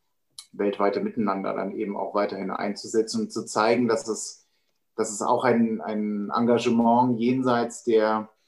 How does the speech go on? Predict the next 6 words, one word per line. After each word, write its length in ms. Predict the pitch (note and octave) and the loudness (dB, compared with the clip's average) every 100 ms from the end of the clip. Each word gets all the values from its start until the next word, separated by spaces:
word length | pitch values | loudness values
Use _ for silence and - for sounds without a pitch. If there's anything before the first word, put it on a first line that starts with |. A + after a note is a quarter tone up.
| _ _ _ _ _ - - | _ _ _ _ _ -10 0
universitären 760 | B2+ A#2 A2+ - B2 C3 B2+ | 2 4 2 2 2 4 2
Einrichtungen 600 | G2+ G2 F#2+ - G2+ G2 | -2 -6 -10 -12 -16 -16
vor 160 | - - | -12 -10
allen 140 | G#2+ | -10
Dingen 120 | G2+ | -8
gibt, 420 | G#2 A2+ B2+ - | -4 -4 -4 -14